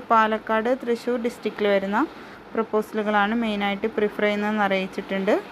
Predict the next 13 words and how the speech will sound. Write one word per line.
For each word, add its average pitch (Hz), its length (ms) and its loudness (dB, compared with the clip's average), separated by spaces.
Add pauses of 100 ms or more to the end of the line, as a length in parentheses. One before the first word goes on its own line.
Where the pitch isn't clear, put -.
(960)
ഏജ് 226 260 0
ലിമിറ്റ് 233 380 0
പറയുന്നത് 214 420 0 (140)
മുപ്പത്തിരണ്ട് 214 760 0
വരെയാണ്. 180 360 0 (260)
മറ്റു 214 180 -2 (100)
ഡിമാൻഡുകളോ 214 580 2
കാര്യങ്ങളൊന്നും 208 640 0
ഉള്ളതായിട്ട് 196 540 0
പറയുന്നില്ല. 196 560 0 (680)
ഡീറ്റെയിൽസിൽ 202 460 0 (160)
ഇൻട്രസ്റ്റ് 202 360 -4
ഉള്ളവർക്ക് 208 400 2